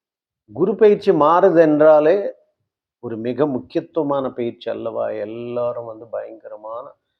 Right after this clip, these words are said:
எக்ஸ்பெக்டேஷன்ஸோட காத்துட்டு இருப்பாங்க. ஏன்னா குரு வந்து நவக்கோள்கள்லேயே வந்து முழு சுபக்கிரகமாக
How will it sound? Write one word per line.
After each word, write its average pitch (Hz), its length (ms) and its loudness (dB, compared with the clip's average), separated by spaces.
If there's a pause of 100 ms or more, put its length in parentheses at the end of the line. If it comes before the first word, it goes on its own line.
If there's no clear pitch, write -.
(180)
எக்ஸ்பெக்டேஷன்ஸோட - 1120 -20
காத்துட்டு - 380 -18
இருப்பாங்க. - 300 -20 (1200)
ஏன்னா 120 240 -8
குரு 135 260 -4
வந்து 139 360 -4
நவக்கோள்கள்லேயே 135 1200 -4
வந்து 117 400 -10
முழு 131 460 -8
சுபக்கிரகமாக 147 1200 -12